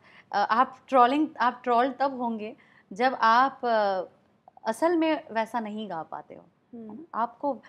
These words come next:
Speaker 1: आप अगर गाओ तो अगर आप उतने ही सुर में गा रहे हो,
Speaker 2: हम्म।
Speaker 1: तो फिर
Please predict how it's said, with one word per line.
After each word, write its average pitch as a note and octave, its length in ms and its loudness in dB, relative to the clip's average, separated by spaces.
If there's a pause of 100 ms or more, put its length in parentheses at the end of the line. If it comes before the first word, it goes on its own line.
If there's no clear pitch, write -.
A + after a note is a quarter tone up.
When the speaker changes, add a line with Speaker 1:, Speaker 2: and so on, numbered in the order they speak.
(200)
Speaker 1:
आप A#3 160 4
अगर C#4 160 4
गाओ G3+ 320 4
तो B3+ 140 -2
अगर B3+ 120 0
आप B3+ 160 2
उतने G#3+ 220 -8
ही C4+ 120 -4
सुर B3+ 200 -10
में A3 160 -8
गा E3 160 -4
रहे E3+ 100 -6
हो, D#3+ 140 -18 (200)
Speaker 2:
हम्म। A3 220 -16 (420)
Speaker 1:
तो C#4 80 -6
फिर D#4+ 360 -6